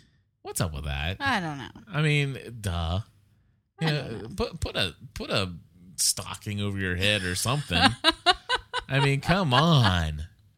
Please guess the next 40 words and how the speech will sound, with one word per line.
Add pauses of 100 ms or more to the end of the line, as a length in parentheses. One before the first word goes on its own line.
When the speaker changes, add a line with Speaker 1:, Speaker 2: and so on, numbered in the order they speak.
(560)
Speaker 1:
Something. (640)
A
little, (140)
pl-, (120)
you
know,
brown
paper
bag
with
some
whole
eyes
cut
out,
you
know,
whatever. (840)
But
anyway,
Speaker 2:
Yeah.
Speaker 1:
that,
that's
all
I
have.
I
don't
have
any
other
notes.
Speaker 2:
Okay. (440)
Speaker 1:
You
know,
but,
uh,
I
totally
dug